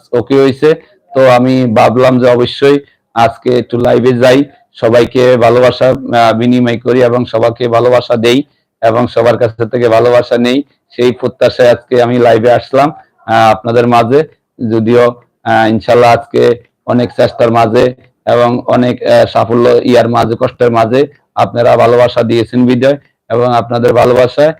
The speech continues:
আমি চ্যানেলে মনিটাইজেশন on করতে পেরেছি। তো আপনারা জানেন যে আমি এখানে, আহ, ভিডিও করতে পারি না, যদিও আমি ঢাকাতে আছি বর্তমানে,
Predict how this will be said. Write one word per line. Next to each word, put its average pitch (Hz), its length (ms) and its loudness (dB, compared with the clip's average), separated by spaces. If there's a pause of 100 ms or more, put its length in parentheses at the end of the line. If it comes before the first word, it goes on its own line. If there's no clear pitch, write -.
(220)
আমি 117 320 -4
চ্যানেলে 117 360 -2
মনিটাইজেশন 117 540 -2
on 120 120 0
করতে 123 380 -4
পেরেছি। 131 440 -2 (420)
তো 143 300 2
আপনারা 127 360 0
জানেন 123 380 0
যে 127 140 2
আমি 120 240 0
এখানে, 123 420 -2 (380)
আহ, 113 420 0 (320)
ভিডিও 117 300 0
করতে 123 340 -2
পারি 131 240 2
না, 123 100 0
যদিও 120 340 0
আমি 120 280 0 (340)
ঢাকাতে 117 440 0
আছি 120 260 0
বর্তমানে, 123 560 0